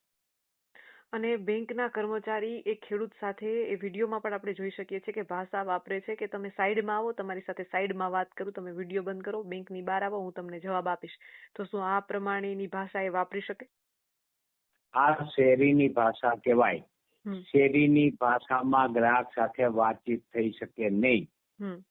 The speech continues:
Speaker 2: હંમેશા બેંકના કર્મચારીઓએ કોર્પોરેટ ભાષામાં વાત કરવી જોઈએ.
Speaker 1: હમ.
Speaker 2: જો આવી રીતે વાત કરવામાં આવી હોય તો મારી દ્રષ્ટિએ એ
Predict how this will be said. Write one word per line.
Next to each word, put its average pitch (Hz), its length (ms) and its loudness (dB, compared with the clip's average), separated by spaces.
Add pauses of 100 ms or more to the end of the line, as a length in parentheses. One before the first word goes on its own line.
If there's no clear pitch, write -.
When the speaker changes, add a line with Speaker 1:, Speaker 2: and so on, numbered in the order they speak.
(140)
Speaker 2:
હંમેશા 143 540 6
બેંકના 131 580 2
કર્મચારીઓએ 123 1500 4
કોર્પોરેટ 123 760 2
ભાષામાં 117 580 4
વાત 110 280 2
કરવી 110 360 2
જોઈએ. 107 640 2 (240)
Speaker 1:
હમ. 202 160 -6
Speaker 2:
જો 131 100 6
આવી 123 340 6
રીતે 143 220 2
વાત 127 260 6 (160)
કરવામાં 123 340 6
આવી 127 220 6
હોય 135 480 6 (320)
તો 123 160 10
મારી 120 340 6
દ્રષ્ટિએ 127 880 2 (460)
એ 127 480 4